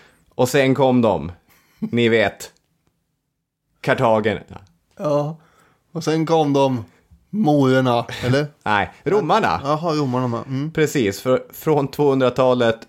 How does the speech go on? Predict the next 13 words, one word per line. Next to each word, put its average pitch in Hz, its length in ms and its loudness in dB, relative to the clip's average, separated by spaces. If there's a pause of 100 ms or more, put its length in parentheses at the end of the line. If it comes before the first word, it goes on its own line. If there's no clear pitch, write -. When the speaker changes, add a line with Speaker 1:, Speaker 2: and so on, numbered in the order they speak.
Speaker 1:
för 117 160 2
vår 110 120 2
tideräkning 104 800 0
så 113 140 -4
var 95 180 0
Korsika 107 480 -2
en 98 180 -4
bricka 107 480 0
i 95 120 -4
det 95 200 0
europeiska 92 640 -4
storpolitiska 90 880 -4
maktspelet. 82 1000 -4